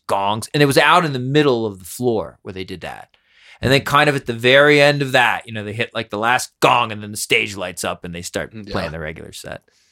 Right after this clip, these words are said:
Speaker 2: I saw them, uh, New Year's Eve twenty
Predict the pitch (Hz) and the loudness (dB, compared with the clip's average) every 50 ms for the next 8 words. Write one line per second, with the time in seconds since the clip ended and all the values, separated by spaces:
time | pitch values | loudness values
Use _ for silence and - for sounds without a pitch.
0 | _ _ _ _ _ _ _ _ _ _ _ _ _ _ _ _ _ - - 127 | _ _ _ _ _ _ _ _ _ _ _ _ _ _ _ _ _ -6 -4 -4
1 | - - - 143 131 123 127 127 123 123 123 - - 120 120 120 120 117 113 113 | -2 2 4 4 4 4 2 0 0 -2 -4 -4 0 2 4 4 4 4 2 2
2 | 113 110 - 117 120 135 151 175 180 180 180 165 139 147 151 139 135 131 113 113 | 0 -2 -4 -6 -2 0 0 2 2 2 2 2 0 0 0 0 0 -2 -4 -10
3 | _ _ _ _ _ _ _ _ _ - - _ - - - 147 147 143 143 139 | _ _ _ _ _ _ _ _ _ -20 -20 _ -16 -4 0 2 2 2 2 2
4 | 131 131 - | 0 -2 -4